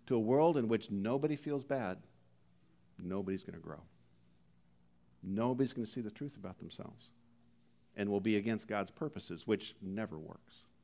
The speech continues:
There's a phrase I learned in my twenties that has served me well. I don't remember who said it,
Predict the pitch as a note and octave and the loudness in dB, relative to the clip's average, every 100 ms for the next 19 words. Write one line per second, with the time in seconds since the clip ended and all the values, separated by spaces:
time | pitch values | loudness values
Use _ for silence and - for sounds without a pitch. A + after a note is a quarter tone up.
0 | _ _ _ _ _ _ _ _ - - | _ _ _ _ _ _ _ _ -20 -20
1 | - - F#3+ F#3 - E3 D#3+ C3 B2 C3 | -20 -2 2 4 6 8 8 8 8 8
2 | C3 A#2+ A#2+ A2 G#2+ - C3 A2+ G#2 G2+ | 6 4 2 2 2 2 2 2 0 0
3 | A2 G2+ A2+ G#2 - - C#3 C3+ B2+ A2 | 0 0 0 -2 -4 -8 -2 -2 0 0
4 | G#2 F#2+ G2+ F2+ G2+ - G#2 A#2+ A2 G#2 | 0 2 0 0 -4 -12 -6 -4 -2 -2
5 | A#2 A2+ C3 - G2+ G#2 | 0 -2 -4 -2 0 0